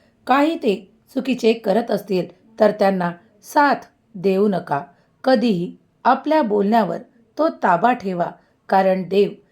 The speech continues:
सर्वत्र आहे. जेव्हा तुम्ही इतरांबद्दल काही बोलू लागता, तेव्हा देवही ते ऐकतात. जसे तुम्हाला माहीत आहे की मी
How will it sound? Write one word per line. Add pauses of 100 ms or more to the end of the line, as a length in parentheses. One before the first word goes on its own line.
(240)
सर्वत्र (140)
आहे. (420)
जेव्हा
तुम्ही (240)
इतरांबद्दल (340)
काही
बोलू
लागता, (400)
तेव्हा
देवही (320)
ते
ऐकतात. (420)
जसे
तुम्हाला
माहीत
आहे (320)
की
मी